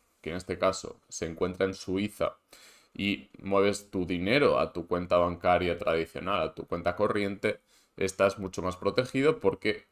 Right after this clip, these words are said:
ambos cuentan con licencias. El mayor problema suele estar en utilizar un intermediario o una plataforma que no esté regulada o que no esté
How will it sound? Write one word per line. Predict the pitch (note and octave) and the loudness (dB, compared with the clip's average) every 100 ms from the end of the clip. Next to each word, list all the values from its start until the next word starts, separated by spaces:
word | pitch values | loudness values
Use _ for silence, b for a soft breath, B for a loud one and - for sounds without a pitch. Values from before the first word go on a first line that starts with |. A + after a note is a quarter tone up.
| - | 0
ambos | F#2+ G2 G#2 - | 2 2 -2 -2
cuentan | - F2+ F#2 F#2+ | -4 -2 0 0
con | G2+ F#2+ | 2 2
licencias. | E2 E2 F2 E2+ - D2 - - b b b | 0 -2 -2 -2 -10 -16 -18 -20 b b b
El | A#2 | 2
mayor | B2+ C#3+ E3 | 4 4 6
problema | F#3 F3 F3 | 6 6 4
suele | D#3 C#3 | 4 4
estar | B2+ - B2 C3+ A#2 - | 4 6 6 6 4 2
en | G#2 A#2 A#2+ B2 | 4 4 4 0
utilizar | A2 G2+ G#2 F#2+ F#2+ - G#2+ A2+ | 0 0 0 0 0 2 2 4
un | A#2 | 0
intermediario | A2 G2+ F#2+ F#2 G2 A2 A2+ G#2 - | 0 0 0 0 4 6 6 2 2
o | F2+ | 2
una | G2 G#2 | 4 2
plataforma | G2+ F2 F2 G2+ F#2+ G2+ A#2 - | 2 2 2 2 0 0 -2 -4
que | - G2+ | -2 0
no | G2+ G2+ | 2 0
esté | G#2 - | -2 -2
regulada | G#2 F#2+ F#2 F2+ G2+ G#2+ | 2 2 4 4 4 4
o | F#2 | 0
que | D#2+ | -6
no | E2 | -6
esté | E2+ - E2+ F#2 | -8 -4 -2 -2